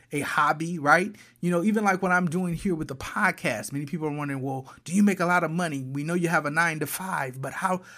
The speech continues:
why are you doing them both?" Sometimes a lot of this is just to help your brain,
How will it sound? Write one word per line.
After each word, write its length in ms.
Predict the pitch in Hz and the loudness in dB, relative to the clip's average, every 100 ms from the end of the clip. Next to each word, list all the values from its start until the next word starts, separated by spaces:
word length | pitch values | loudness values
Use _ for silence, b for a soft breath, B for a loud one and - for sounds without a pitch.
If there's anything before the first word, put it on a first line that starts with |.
| B - | B -6
why 160 | 151 | 0
are 100 | 185 | 2
you 180 | 160 165 | 2 0
doing 280 | 143 180 160 | 0 0 -2
them 120 | 143 | -2
both?" 380 | 156 139 110 - | 0 0 -4 -6
Sometimes 840 | - 277 359 - 208 185 160 156 | 0 0 0 -4 -2 0 -2 -6
a 120 | 143 | -6
lot 260 | 147 156 254 | -6 -6 -4
of 140 | 214 | -4
this 240 | 165 156 - | -2 -4 -4
is 180 | 165 - | -6 -4
just 260 | 185 185 | -4 -4
to 60 | - | -6
help 280 | - 180 170 | -2 -2 -2
your 100 | 156 | -6
brain, 640 | 131 151 190 180 165 135 | -4 -2 0 -2 -4 -10